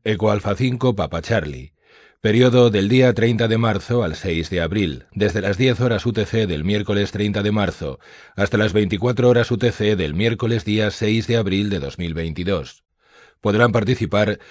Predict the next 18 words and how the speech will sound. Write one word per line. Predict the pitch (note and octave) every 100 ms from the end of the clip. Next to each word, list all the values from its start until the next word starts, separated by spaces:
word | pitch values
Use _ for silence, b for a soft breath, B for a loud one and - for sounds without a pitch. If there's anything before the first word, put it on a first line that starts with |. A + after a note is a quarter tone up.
| B B
todos | - A2+ A#2+
los | A#2+ A#2
radioaficionados | A2 F#2+ F#2 - B2 A#2+ B2+ B2
en | G#2 E2
posesión | A2+ F2+ - A2 G#2+
de | G2
la | E2
correspondiente | E2 E2+ F2 F2+ E2+ G#2 G2
licencia | G#2 G#2 A#2 G#2 - D#2+ C#2+ B B B -
y | G#2
siempre | - C#3+ C3 C3+ A#2+
en | G#2
los | A#2+
segmentos | A#2 G#2 A2 F2+ A2
recomendados | F#2+ E2 D2 D2+ F2+ E2 D#2+
por | F#2+
la | F2+ F2+
yaru. | G#2 D#2+ B1